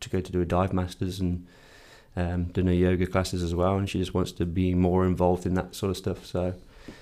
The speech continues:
I think that's great. You know, I've, when we, when she first told me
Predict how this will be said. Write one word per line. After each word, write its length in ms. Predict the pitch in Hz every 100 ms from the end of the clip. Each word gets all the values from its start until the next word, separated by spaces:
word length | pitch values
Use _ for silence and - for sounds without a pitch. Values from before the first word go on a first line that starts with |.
| - - - - -
I 60 | 98
think 140 | 92
that's 120 | 95 -
great. 360 | 92 107 - -
You 60 |
know, 140 | 92 104 - - 101
I've, 240 | 92 - - - - - -
when 320 | 185 110 107
we, 220 | 95 95 95
when 140 | 101
she 140 | 98 92
first 320 | - 92 87
told 240 | 90 110
me 260 | 98 92 110